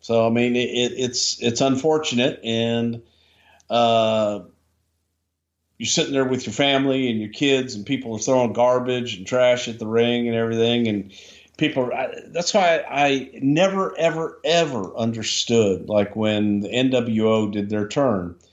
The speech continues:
and they thought it was so cool because everybody was throwing stuff in the ring, and, "Oh, wasn't that great?" I don't wanna go to an event where I pay a lot of money for a ringside seat and I'm getting pelted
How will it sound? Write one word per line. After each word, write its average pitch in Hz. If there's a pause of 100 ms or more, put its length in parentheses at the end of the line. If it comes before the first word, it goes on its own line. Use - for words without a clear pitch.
(280)
and 104
they 110
thought 123
it 120
was 113
so 151
cool 123
because 107
everybody 120
was 120
throwing 131
stuff 113
in 107
the 104
ring, 113
and, 98
"Oh, 170
wasn't 180
that 180
great?" 160 (1200)
I 233
don't 330
wanna 311
go 156 (140)
to 147
an 123
event 117 (1160)
where 117
I 120
pay 151
a 120
lot 180
of 196
money 143
for 123
a 110
ringside 135
seat 82 (1160)
and 147
I'm 170
getting 135
pelted 180